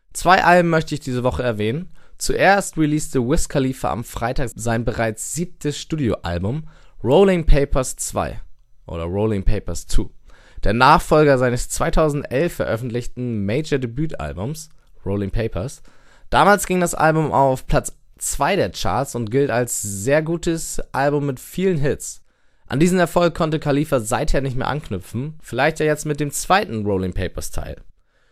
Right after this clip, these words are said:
Zumindest orientierte er sich an der zuletzt bewährten Formel, je mehr Songs, desto besser. Fünfundzwanzig Songs findet ihr auf dem Album und auch viele Feature-Gäste wie Gucci Mane, Ty Dolla Sign, Swae Lee und Snoop Dogg.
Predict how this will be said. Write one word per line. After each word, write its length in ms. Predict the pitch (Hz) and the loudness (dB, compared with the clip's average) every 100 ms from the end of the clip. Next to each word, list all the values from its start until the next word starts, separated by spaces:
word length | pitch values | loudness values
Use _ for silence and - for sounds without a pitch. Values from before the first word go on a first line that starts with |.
| _ _ _ | _ _ _
Zumindest 560 | - 151 202 208 - 143 | -2 2 4 4 2 0
orientierte 440 | 147 147 156 139 | 2 2 2 4
er 140 | 110 | 2
sich 220 | 127 127 - | 0 -4 -2
an 80 | |
der 100 | 123 | -2
zuletzt 420 | 110 113 127 - - | -2 0 0 -2 -4
bewährten 380 | 117 120 - | 2 2 2
Formel, 640 | 117 - 110 117 117 110 - | -6 -2 0 2 0 -2 -6
je 200 | - 95 | -10 -4
mehr 220 | 101 104 113 | 0 0 0
Songs, 380 | - 107 113 | -2 -4 -2
desto 260 | - - 101 | -4 -2 0
besser. 460 | 92 117 - 113 160 _ _ _ _ _ | 0 0 -2 -6 -8 _ _ _ _ _
Fünfundzwanzig 600 | 180 196 202 185 170 156 | 2 2 2 0 0 0
Songs 340 | 156 151 156 | 2 2 -2
findet 180 | 143 135 | -4 -2
ihr 140 | 123 | 0
auf 80 | 117 | 0
dem 180 | - 117 | -2 -4
Album 400 | 80 123 123 120 | -2 0 0 -2
und 180 | 131 143 | 0 2
auch 120 | 143 | 2
viele 400 | - 143 127 107 | 2 2 4 2
Feature-Gäste 920 | - 147 147 123 117 110 - 104 101 | 0 -4 0 0 2 2 2 -2 -2
wie 260 | 107 113 113 98 | -2 -2 -2 -2
Gucci 320 | 156 - 131 | -6 -4 -4
Mane, 500 | 131 117 113 113 110 | 0 0 0 -2 4
Ty 240 | - 131 | 6 6
Dolla 220 | 120 113 113 | 4 2 0
Sign, 480 | - 101 107 104 107 - - | -2 0 0 -2 -6 -16 -14
Swae 300 | - 131 139 | -2 2 4
Lee 240 | 127 123 | 4 0
und 260 | - 127 156 | 0 -2 -2
Snoop 300 | - 156 143 | -2 -4 0
Dogg. 320 | 104 107 131 | 0 0 -2